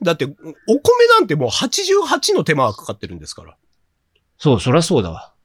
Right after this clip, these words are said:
Speaker 1: 八十八の手間がかかってることがお米っていう、
Speaker 2: うん。うん。
Speaker 1: あの漢字の語源ですからね。
Speaker 2: はい。あ、なるほど。か-、入ってるわけね。
Speaker 1: そん-
Speaker 2: 八と八が。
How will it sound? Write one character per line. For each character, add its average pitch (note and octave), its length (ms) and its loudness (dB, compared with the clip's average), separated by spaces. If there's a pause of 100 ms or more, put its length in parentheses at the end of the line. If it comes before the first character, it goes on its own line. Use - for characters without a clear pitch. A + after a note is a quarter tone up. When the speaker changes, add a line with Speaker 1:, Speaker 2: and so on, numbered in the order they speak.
Speaker 1:
八 C4+ 480 2
十 C#4 300 0
八 C4+ 420 0
の F3+ 140 2
手 D#3+ 140 -2
間 A3 120 2
が F#3 100 -2
か G#3 180 0
か D#3 120 -2
っ - 80 -10
て A#3+ 160 -4
る G#3+ 100 -4
こ A3+ 140 -2
と D4+ 120 -2
が C4+ 120 0
お C3 160 0
米 D#3 220 2
っ D#3 40 0
て - 260 -10
い A2 100 -4
う、 G#2 60 -6
Speaker 2:
う - 20 -6
ん。 - 20 -6
う - 40 -6
ん。 - 20 0
Speaker 1:
あ C#3 60 2
の C#3 120 0
漢 G3 340 0
字 G3 160 -4
の B3 180 2
語 G#2 200 -8
源 E3+ 160 2
で E3+ 100 -2
す A2+ 80 2
か F#2 80 -8
ら G#2+ 80 -20
ね。 C3+ 100 -2
Speaker 2:
は C#4+ 60 -2
い。 - 40 -20 (1040)
あ、 C3+ 180 4
な C3 100 4
る D3 80 4
ほ D3+ 80 2
ど。 A2+ 120 0
か-、 F3 240 2
入 G#3+ 120 2
っ - 20 0
て - 80 -2
る A#2 60 2
わ F2 60 -2
け A2 60 -4
ね。 C#3 60 -2
Speaker 1:
そ F#3+ 80 -4
ん- A#3 60 4
Speaker 2:
八 C#4+ 100 4
と D4 60 4
八 D4 260 -2
が。 - 160 -14